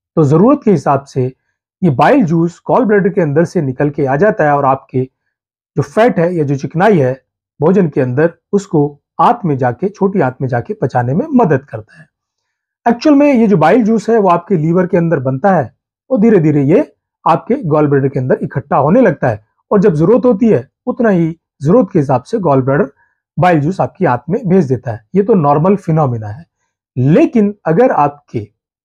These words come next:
खाने पीने की आदतें ऐसी हों कि आप बहुत ज्यादा चिकना खाते हैं या आप पानी बहुत कम पीते हैं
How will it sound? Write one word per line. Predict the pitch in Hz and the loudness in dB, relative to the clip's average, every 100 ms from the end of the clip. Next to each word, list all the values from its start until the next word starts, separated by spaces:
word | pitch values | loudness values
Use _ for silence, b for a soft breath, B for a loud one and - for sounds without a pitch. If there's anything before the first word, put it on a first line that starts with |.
| _ _ _ - | _ _ _ -2
खाने | 180 277 | 0 2
पीने | 294 220 208 190 | 2 2 2 2
की | 196 | 0
आदतें | 143 143 - 180 | 0 -2 0 0
ऐसी | 139 - | 0 0
हों | 180 165 | -2 0
कि | 160 | -2
आप | 139 | 0
बहुत | 139 143 | 0 0
ज्यादा | 143 143 | 0 -2
चिकना | 139 160 170 | -2 -4 -2
खाते | 143 139 131 | -4 -6 -8
हैं | 127 _ _ _ _ - | -10 _ _ _ _ -4
या | 131 262 | 2 4
आप | 226 - | 2 0
पानी | 156 165 196 | -2 0 -2
बहुत | 135 117 151 196 | -2 -2 -2 0
कम | 190 175 | -2 -2
पीते | 151 139 | -2 -2
हैं | 143 139 | -4 -4